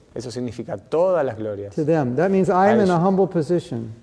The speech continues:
Speaker 1: Ello quiere decir, nosotros nos ponemos en una posición humilde.
Speaker 2: My vision towards them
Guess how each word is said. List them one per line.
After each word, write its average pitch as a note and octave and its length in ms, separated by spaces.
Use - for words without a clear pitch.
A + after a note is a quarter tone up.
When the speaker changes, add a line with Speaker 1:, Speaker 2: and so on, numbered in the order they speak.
Speaker 1:
Ello B2 540
quiere A#2+ 200
decir, B2+ 360
nosotros A#2+ 500
nos B2 120
ponemos C3 380
en A#2+ 60
una C3+ 380
posición A#2+ 440
humilde. A#2 460
Speaker 2:
My D3 220
vision D3+ 440
towards C#3 380
them C#3 280